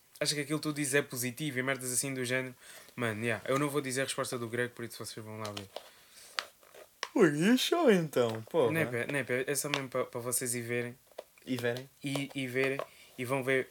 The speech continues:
Speaker 1: mano, vão ver porque é que eu sou bué fã daquele gajo. Mano, aquele gajo mesmo.
Speaker 2: Mano,
Speaker 1: É
Speaker 2: mas tens que
Speaker 1: inspiração.
Speaker 2: falar para concluir a tua história, boy. Assim não tá a fazer sentido.
Speaker 1: Não é, pé, mano. É só, é, é para deixar aquela água na boca.
Speaker 2: Não
Speaker 1: Mas,
Speaker 2: disseste
Speaker 1: yeah.
Speaker 2: qual é o vídeo, nada.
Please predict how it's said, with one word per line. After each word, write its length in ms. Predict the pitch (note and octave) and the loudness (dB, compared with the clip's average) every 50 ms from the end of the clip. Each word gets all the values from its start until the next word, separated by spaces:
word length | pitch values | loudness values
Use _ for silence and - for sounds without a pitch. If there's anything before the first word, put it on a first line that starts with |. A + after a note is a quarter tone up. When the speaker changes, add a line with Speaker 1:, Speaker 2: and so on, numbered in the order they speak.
| - - - | -2 0 2
Speaker 1:
mano, 260 | C#3 C3 A#2 A2+ A2+ | 2 2 0 -2 -4
vão 160 | B2+ C#3 D3 | -2 -2 0
ver 120 | C#3 C#3+ C#3 | 2 0 0
porque 260 | - C#3 B2+ A#2+ C#3+ | 0 -2 -2 -2 -2
é 40 | C3 | -2
que 80 | - | -2
eu 60 | C#3 B2 | 0 0
sou 160 | - - C3 | 0 0 0
bué 160 | A#2+ B2 B2 | 0 -2 -2
fã 140 | A#2+ - A#2+ A#2 | -2 -4 -4 -4
daquele 300 | A#2 G#2+ - - G#2+ G#2 | -4 -4 -4 -8 -8 -6
gajo. 280 | G#2 G#2 F#2+ F#2+ - - _ | -6 -6 -8 -8 -12 -16 _
Mano, 220 | - C3 A#2+ A#2 A#2+ | -10 -8 -8 -8 -8
aquele 220 | A2+ - C#3 B2+ | -6 -4 -6 -4
gajo 260 | A#2 B2+ B2 A#2 A2 | 0 0 0 0 0
mesmo. 260 | A2+ A#2 A#2+ A#2 A2+ A2+ - - - - - - - - - - - - - | -4 -6 -6 -8 -8 -12 -16 -20 -10 0 2 2 2 2 0 -2 -2 -2 2
Speaker 2:
Mano, 100 | F#3 E3 | 4 4
Speaker 1:
É 60 | C#3 | 4
Speaker 2:
mas 80 | C3+ C3+ | 4 4
tens 80 | D3 - | 4 4
que 60 | C3+ | 4
Speaker 1:
inspiração. 300 | B2 F#3+ - - - G#2+ | 2 2 2 2 0 2
Speaker 2:
falar 280 | G2+ D#3+ D#3+ E3+ F3+ F3+ | 4 4 6 6 4 4
para 120 | - F3+ | 2 0
concluir 300 | F3+ F#3+ F3+ F3 F#3 F#3 | 0 -2 -2 0 0 0
a 40 | F#3 | 0
tua 160 | F#3 F#3+ G3+ | 2 0 0
história, 580 | G#3 G#3 - - B3+ A3 G#3+ G#3 G3+ F#3+ F3 D#3+ | 2 0 0 2 2 4 4 4 6 6 4 6
boy. 200 | C#3+ C3+ A#2+ A#2 | 6 6 6 6
Assim 220 | A#2 - - D3+ | 2 0 -4 -6
não 80 | D#3+ D#3+ | -2 2
tá 100 | D#3 D#3 | 2 2
a 40 | D#3 | 4
fazer 220 | - D#3 C#3+ D3 | 4 0 0 0
sentido. 540 | D#3 - D#3+ D#3 D#3 D#3 E3 D#3+ D3+ C3 A#2 B2 | -2 -2 -2 -4 -6 -6 -8 -8 -8 -8 -8 -6
Speaker 1:
Não 120 | D3 D3 | -2 0
é, 80 | D#3 D3+ | 0 0
pé, 160 | - A#2+ A2 | 0 -2 -6
mano. 260 | G#2+ G#2+ G2+ G2+ G#2+ - | -6 -6 -8 -8 -8 -6
É 120 | B2 B2+ | -4 -2
só, 260 | - - D3 C3+ - - | -2 0 0 -2 -2 -2
é, 320 | D3 C#3+ C#3 C3+ C3+ C3+ - - | -2 0 2 2 2 0 0 -2
é 100 | C#3+ C3 | -4 -4
para 160 | B2+ - C3 | -2 -2 -2
deixar 260 | B2+ C3 A#2+ - C3 | -2 -2 -2 -2 -4
aquela 260 | B2 - - A#2+ A#2+ A#2 | -4 -4 -4 -4 -4 -4
água 160 | A2 A2+ A2 | -4 -4 -6
na 120 | G#2+ G#2+ | -8 -8
boca. 280 | G2+ G#2 G#2 G2+ - - _ - _ - - - - - - - - - - - _ | -8 -10 -12 -12 -14 -18 _ -20 _ -20 -20 -20 -20 -20 -20 -20 -20 -20 -20 -14 _
Speaker 2:
Não 80 | - D3 | -2 0
Speaker 1:
Mas, 80 | D#3 D#3+ | 2 6
Speaker 2:
disseste 80 | E3 | 6
Speaker 1:
yeah. 180 | F3+ F3+ D#3+ D3+ | 6 6 6 6
Speaker 2:
qual 140 | - D#3+ D#3+ | 6 6 8
é 60 | D#3+ | 6
o 80 | D#3 | 6
vídeo, 320 | C#3 C3 C#3+ E3 D#3+ D3 C3+ | 4 0 -6 -8 -8 -8 -8
nada. 280 | C3 C3+ D3+ C#3+ B2+ | -8 -8 -8 -10 -12